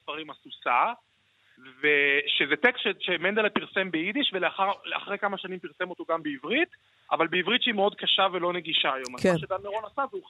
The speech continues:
Speaker 1: חזר אל היידיש ותרגם ישר ממנה, שזה מעשה שהוא, הוא בעצמו מכנה אותו רדיקלי, מעשה שלא יעשה.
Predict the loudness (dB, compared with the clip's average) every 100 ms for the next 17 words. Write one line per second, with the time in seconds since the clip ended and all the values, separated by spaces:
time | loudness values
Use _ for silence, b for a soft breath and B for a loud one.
0 | -2 0 2 2 0 -2 b b -10 -6
1 | -6 -6 -6 -6 -4 -2 -2 -2 -4 -4
2 | -4 0 2 2 -2 -2 -4 -6 -10 -14
3 | -4 -4 -2 -4 -4 -4 -6 -8 -6 -8
4 | -2 0 0 -2 -10 -10 -8 -6 -6 -8
5 | -14